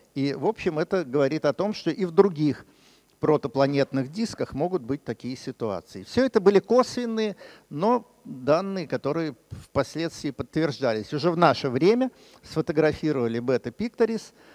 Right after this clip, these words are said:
бета живописца по-русски, а, специальной заслонкой заслонив центральную яркую звезду и окрестности ее.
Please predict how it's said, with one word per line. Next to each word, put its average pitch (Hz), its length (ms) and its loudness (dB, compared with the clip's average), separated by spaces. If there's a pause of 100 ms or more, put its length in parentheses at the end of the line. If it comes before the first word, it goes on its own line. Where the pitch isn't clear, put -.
(280)
бета 131 360 -4
живописца 131 640 -6
по-русски, 110 540 -8 (360)
а, 123 260 2
специальной 160 680 -2
заслонкой 139 920 0 (100)
заслонив 143 840 -2 (100)
центральную 123 880 0
яркую 113 560 0
звезду 131 560 2
и 123 240 -4
окрестности 131 880 -6
ее. 233 360 2